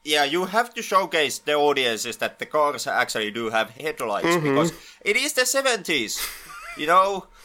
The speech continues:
Speaker 1: it, it, it is high tech these days to have a headlight in your car.
Speaker 2: Then we have the crisis meeting.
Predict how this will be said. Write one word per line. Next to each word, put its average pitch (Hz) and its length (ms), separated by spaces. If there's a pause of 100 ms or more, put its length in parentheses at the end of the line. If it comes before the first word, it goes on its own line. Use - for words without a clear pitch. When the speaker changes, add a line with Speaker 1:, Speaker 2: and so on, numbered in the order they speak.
(120)
Speaker 1:
it, - 200
it, 196 220
it 208 120
is 240 220
high 233 280
tech 196 380
these 160 300
days 107 320
to 127 120
have 139 140
a 135 60
headlight 127 540
in 107 100
your 107 200
car. 95 420 (340)
Speaker 2:
Then 113 160
we 117 100
have 120 180
the - 80
crisis 117 500
meeting. 101 400